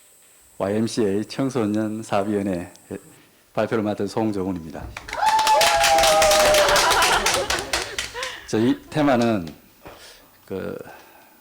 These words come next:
가장 힘이 센 우리 청소년들과 함께하기 때문에 막강 파워 전국 최고로 올렸습니다. 순서별로 그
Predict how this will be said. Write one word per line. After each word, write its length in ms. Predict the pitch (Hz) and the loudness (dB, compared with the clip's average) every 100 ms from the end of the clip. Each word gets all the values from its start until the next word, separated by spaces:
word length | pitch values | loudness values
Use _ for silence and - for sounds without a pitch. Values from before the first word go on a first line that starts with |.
| _ | _
가장 360 | 120 123 110 107 | -4 0 0 0
힘이 260 | 123 120 | -2 -2
센 320 | 113 95 92 - | 0 -2 -4 -12
우리 160 | 104 95 | -14 -12
청소년들과 640 | - 120 113 90 92 - | -8 -4 -2 -2 -6 -8
함께하기 540 | - 127 120 117 95 95 | -10 -8 -4 -2 -2 -4
때문에 500 | 92 90 113 123 139 _ - | -6 -6 -6 -6 -10 _ -8
막강 420 | 104 107 110 95 - _ - _ - _ - - _ _ _ _ - | -6 -4 -4 -4 -8 _ -20 _ -20 _ -20 -20 _ _ _ _ -4
파워 520 | 110 135 85 - - _ _ - - _ _ _ | 0 0 -2 -8 -20 _ _ -20 -20 _ _ _
전국 260 | - 113 98 | -2 -2 -2
최고로 520 | - 101 101 92 - _ - | -2 0 0 -2 -8 _ -6
올렸습니다. 540 | 98 80 - 76 - - 196 - - - - - 170 - _ _ _ _ _ _ _ _ - | -6 -6 -10 -16 -18 -20 -20 -18 -18 -18 -20 -20 -20 -20 _ _ _ _ _ _ _ _ -8
순서별로 1200 | - 123 151 147 151 151 120 107 113 95 82 - | -2 4 6 6 6 6 6 6 6 4 0 -4
그 400 | 98 92 98 | -4 -2 -4